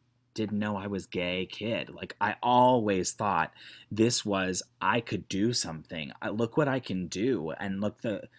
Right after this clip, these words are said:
look at how that can make me feel. I, I could have celebrated this all night. I, because he, I, I've sought to be,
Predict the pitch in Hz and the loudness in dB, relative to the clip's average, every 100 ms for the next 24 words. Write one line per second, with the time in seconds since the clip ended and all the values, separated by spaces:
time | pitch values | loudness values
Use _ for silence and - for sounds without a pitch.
0 | _ 127 - 143 - - 110 110 98 101 | _ -2 0 0 -2 -2 0 0 -2 -2
1 | 101 90 90 - 104 104 95 87 - 95 | -4 -4 -6 -4 -2 -2 -2 -4 -4 -4
2 | - - - - 110 147 143 - - 110 | -4 -12 -12 -2 -2 2 2 2 0 0
3 | 113 101 92 87 82 87 - - 85 87 | 0 -2 -4 -4 -6 -2 -2 -2 -8 -8
4 | 85 65 62 - 95 90 - - - - | -8 -8 -12 -10 -6 -6 -10 -18 -20 -20
5 | _ - - - 117 113 - 110 - - | _ -20 -18 -18 -10 -8 -2 2 2 -2
6 | 127 139 131 123 - - - - - 113 | 0 2 2 0 -2 -18 -16 -10 0 0
7 | - 120 107 - - 120 117 135 - - | 4 0 2 -2 2 4 4 2 -2 -6
8 | - 113 107 104 92 90 85 87 | 0 2 2 -2 -6 -4 -6 -8